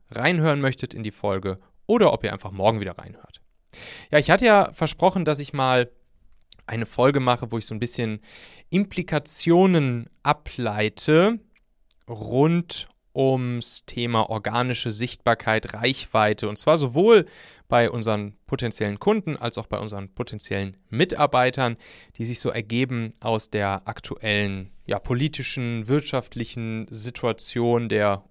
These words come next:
Unsicherheiten, die wir gerade so haben. Und ja, dementsprechend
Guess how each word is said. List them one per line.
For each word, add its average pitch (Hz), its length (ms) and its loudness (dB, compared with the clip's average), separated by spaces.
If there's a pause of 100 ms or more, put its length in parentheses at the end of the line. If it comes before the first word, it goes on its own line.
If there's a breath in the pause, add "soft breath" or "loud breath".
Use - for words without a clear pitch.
Unsicherheiten, 139 800 2
die 107 100 -2
wir 107 140 2
gerade 107 220 0
so 98 140 -6
haben. 127 300 2 (720 loud breath)
Und 117 720 0
ja, 190 200 0 (120)
dementsprechend 156 760 -2